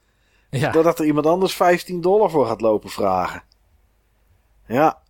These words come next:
Speaker 2: You are still likely to find it on shareware C D-roms and on several websites.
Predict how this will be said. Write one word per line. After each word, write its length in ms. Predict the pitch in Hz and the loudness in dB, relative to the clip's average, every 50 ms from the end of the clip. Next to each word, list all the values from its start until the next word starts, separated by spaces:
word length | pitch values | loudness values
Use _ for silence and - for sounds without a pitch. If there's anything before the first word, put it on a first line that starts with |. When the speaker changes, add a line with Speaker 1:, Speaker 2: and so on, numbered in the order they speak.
| _ _ 127 | _ _ -2
Speaker 2:
You 120 | 131 139 | 0 2
are 80 | 143 131 | 2 2
still 440 | - - - 240 247 226 190 175 175 | 0 0 2 4 4 4 4 6 6
likely 340 | 185 202 208 208 190 185 160 | 6 6 6 4 0 -4 -6
to 120 | - 147 | -6 -8
find 320 | - - - 185 175 170 156 | -6 -2 0 0 0 2 0
it 100 | 151 135 | 0 -2
on 100 | 131 120 | -2 -2
shareware 520 | - - - 190 196 208 202 190 165 147 | 0 0 2 2 2 4 4 4 4 2
C 260 | 135 - - 175 151 | 2 0 -4 -2 0
D-roms 460 | 143 139 131 135 135 123 120 113 - | 0 0 2 2 0 0 -2 -4 -8
and 100 | - 143 | -8 -6
on 100 | 139 123 | -4 -4
several 480 | 117 - - 185 180 143 135 120 107 104 | -2 0 0 0 0 0 -2 -2 -2 0
websites. 800 | 107 156 170 - - - 185 165 147 131 123 - - - - - | 0 0 0 0 0 0 0 2 2 0 -2 -4 -8 -12 -12 -16